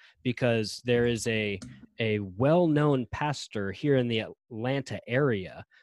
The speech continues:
that did an interview with Russell Moore years ago. And he said that, uh, in this interview, he was reading an email from an atheist that attends his church. And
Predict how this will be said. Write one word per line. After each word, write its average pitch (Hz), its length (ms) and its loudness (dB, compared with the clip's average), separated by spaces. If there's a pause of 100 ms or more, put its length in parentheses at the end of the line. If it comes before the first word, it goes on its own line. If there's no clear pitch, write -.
(140)
that 107 200 -2
did 127 180 2
an 113 120 0
interview 113 440 0
with 92 220 -10
Russell 117 340 -2
Moore 101 580 0
years 113 500 4
ago. - 400 -6 (460)
And 110 200 -2
he 170 340 0
said 113 600 0 (440)
that, 110 460 -2
uh, 98 340 -4 (120)
in 151 160 2
this 135 200 0
interview, 110 440 0
he 113 140 -2
was 107 160 -4
reading 143 300 4
an 113 80 -2
email 110 560 0
from 120 240 0
an 98 140 -6 (120)
atheist 107 840 0
that 117 160 0
attends 117 420 -2
his 104 180 -6
church. - 600 -4 (480)
And 117 360 0